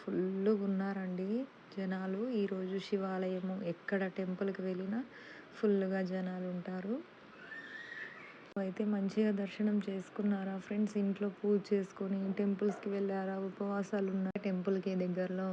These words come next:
ఉన్నాము, వచ్చాము లోపలికైతే. ఎంట్రన్స్ ఎలా ఉందో చూసారు కదా,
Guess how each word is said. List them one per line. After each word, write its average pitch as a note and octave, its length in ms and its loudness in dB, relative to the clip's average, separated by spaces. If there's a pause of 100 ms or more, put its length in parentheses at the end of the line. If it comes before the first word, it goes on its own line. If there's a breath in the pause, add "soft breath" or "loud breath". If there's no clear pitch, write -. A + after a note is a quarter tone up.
ఉన్నాము, F3+ 540 -2
వచ్చాము F#3 420 -2
లోపలికైతే. F3+ 680 -2
ఎంట్రన్స్ F#3 420 -2
ఎలా F3+ 200 -2
ఉందో F#3 280 -4
చూసారు F3+ 340 -6 (100)
కదా, F#3+ 240 -2